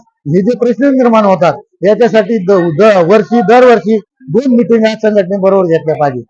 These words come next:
या मागणीसाठी आम्ही या ठिकाणी आलेलो आहोत. आता या ठिकाणी आम्ही मागणी मान्य न झाल्यास या ठिकाणीच आमचं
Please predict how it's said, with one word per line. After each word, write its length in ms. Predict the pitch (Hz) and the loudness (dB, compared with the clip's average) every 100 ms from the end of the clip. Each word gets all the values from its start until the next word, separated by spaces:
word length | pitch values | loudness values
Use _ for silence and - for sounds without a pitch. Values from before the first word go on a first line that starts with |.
| _ _ _ _ - | _ _ _ _ -4
या 440 | 202 262 269 233 | 0 4 4 2
मागणीसाठी 580 | 208 240 247 277 233 220 | 2 2 2 2 2 2
आम्ही 380 | 226 208 214 214 | 0 0 0 0
या 60 | |
ठिकाणी 360 | 208 185 190 196 | 0 0 0 2
आलेलो 280 | 185 190 190 | 2 2 0
आहोत. 480 | - _ _ 175 185 | -2 _ _ -2 2
आता 200 | 233 240 | 4 4
या 140 | 254 | 4
ठिकाणी 520 | 208 196 247 247 262 262 185 | 0 0 2 4 2 0 0
आम्ही 240 | 185 233 | 0 2
मागणी 360 | 240 226 226 262 | 4 2 4 2
मान्य 300 | 254 254 247 | 2 2 2
न 160 | 240 254 | 2 4
झाल्यास 340 | 220 240 254 | 4 4 4
या 100 | 226 | 2
ठिकाणीच 480 | 247 240 226 233 247 | 0 0 0 2 2
आमचं 240 | 247 240 | 0 0